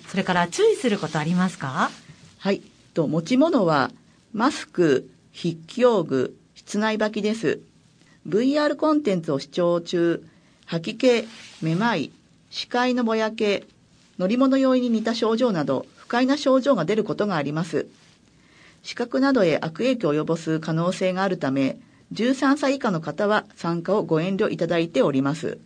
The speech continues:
Speaker 1: はい、わかりました。えー、広報島田十一月号三十一ページには、その認知症になるのを防ぐための講座も行われるそうですね。えー、デジタルゲームで認知機能を活性化させようと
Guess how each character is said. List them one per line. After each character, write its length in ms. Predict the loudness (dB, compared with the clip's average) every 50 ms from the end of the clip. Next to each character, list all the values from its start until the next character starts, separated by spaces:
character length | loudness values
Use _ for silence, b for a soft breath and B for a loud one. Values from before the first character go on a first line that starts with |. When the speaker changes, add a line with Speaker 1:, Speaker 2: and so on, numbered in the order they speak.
| _ _ _
Speaker 1:
は 320 | -20 -20 -16 -10 -4 -2 -2
い、 80 | -2
わ 80 | -2 -4
か 160 | -6 -6 -4
り 100 | -4 -2
ま 200 | 0 0 0 0
し 60 | -2 0
た。 260 | 0 2 2 2 B B B B B B B B B B
え 200 | 0 2 2 2
ー、 20 | 4
広 200 | 2 2 2 4
報 140 | 4 2 2
島 240 | 4 2 2 4
田 140 | 4 2 0
十 220 | 2 2 2 2 2
一 180 | 2 0 0
月 300 | 0 0 -2 0 -4 -2
号 220 | 0 2 2 2 0
三 200 | 0 0 -2 -2
十 120 | 0 0 0
一 200 | 0 0 -4 -6
ペ 180 | -2 0 0 0
ー 40 | 0
ジ 100 | 0 2
に 200 | 4 4 4 4
は、 220 | 4 4 2 2 B B B B B B
そ 160 | -2 0 0
の 160 | 2 4 6
認 220 | 6 6 6 4
知 100 | 0 -6
症 220 | -4 -2 -2 -2 -2
に 140 | -2 -4 -2
な 140 | 0 2 2
る 100 | 2 4
の 140 | 2 2 2
を 40 |
防 260 | 0 -4 -2 -2 -2 -2
ぐ 120 | -2 -2
た 100 | 0 0
め 140 | 2 2 0
の 180 | -2 -4 -6 -10 -4
講 180 | -2 0 0
座 100 | 2 2
も 180 | 0 0 -2 -4
行 120 | -2 -2 0
わ 180 | 0 0 0
れ 80 | 0 -2
る 80 | -2
そ 140 | -2 -2 -4
う 40 | -4
で 100 | -4 -6
す 60 | -6
ね。 420 | -2 2 2 4 4 4 2 0 -2 B B B B B B B B B B
え 80 | -10 -10
ー、 60 | -4 0
デ 100 | 0 0
ジ 160 | 2 0 2
タ 120 | 2 2
ル 120 | 2 2 2
ゲ 200 | 2 2 2 2
ー 20 |
ム 80 | 2 2
で 180 | 0 0 -2 B B B B 4
認 220 | 4 4 4 4
知 160 | -2 -4 -2
機 100 | -2 0
能 220 | 2 2 2 2 2
を 60 | 0
活 220 | -2 -6 -6 -6
性 200 | -4 -4 -4 0
化 120 | 0 0 0
さ 140 | 0 -4
せ 140 | 0 0 0
よ 160 | 2 2 0
う 40 | 0 -2
と 160 | -6 -12